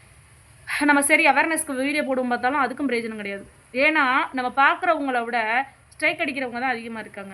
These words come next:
ஏன் அப்படின்னா, அவங்க ப்ராடக்ட் வந்து அவங்களோட இது பண்ணக்கூடாது. சாரியை பத்தி ரிவ்யூ கொடுத்தா ஒரு அம்மாலாம், "பு-, குடுத்தியா?" அப்படின்ட்டு வந்து ஒரு ஸ்டேக்கு போடும். "இந்த வந்துட்டேன்டா" அப்படின்ட்டு. அந்த அம்மா ஃபோட்டோ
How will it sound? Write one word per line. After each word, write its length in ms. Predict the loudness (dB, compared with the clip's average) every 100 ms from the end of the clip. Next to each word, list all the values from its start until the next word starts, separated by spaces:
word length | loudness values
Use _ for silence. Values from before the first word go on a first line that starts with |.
| -12
ஏன் 300 | -4 -2 -2
அப்படின்னா, 200 | -4 -6 -2
அவங்க 240 | -2 -4 -2
ப்ராடக்ட் 420 | 0 0 -4 -4
வந்து 80 | -4
அவங்களோட 420 | -4 -4 -4 -6
இது 100 | -8
பண்ணக்கூடாது. 380 | -12 -12 -16 -18 -20 _ _ 0
சாரியை 320 | 2 2 -2
பத்தி 220 | -4 -6
ரிவ்யூ 120 | -6 -6
கொடுத்தா 240 | -6 -4
ஒரு 160 | -2 -2
அம்மாலாம், 440 | -2 -4 -4 -8 -12
"பு-, 140 | -16 -12
குடுத்தியா?" 460 | -12 -8 -4 0 0 2 2 2
அப்படின்ட்டு 320 | 0 -2 -4
வந்து 460 | -4 -2 0 2
ஒரு 140 | 0 -2
ஸ்டேக்கு 320 | -4 -6 -6
போடும். 420 | -6 -4 -4 -6 -10 -20 -18 -8
"இந்த 120 | -4
வந்துட்டேன்டா" 600 | -2 -4 -4 -2 2 4 6 6 4 2 0 -2
அப்படின்ட்டு. 340 | -2 -4 -8 -12 _ _ -8
அந்த 180 | -6
அம்மா 140 | -4 -4
ஃபோட்டோ 260 | -4 -4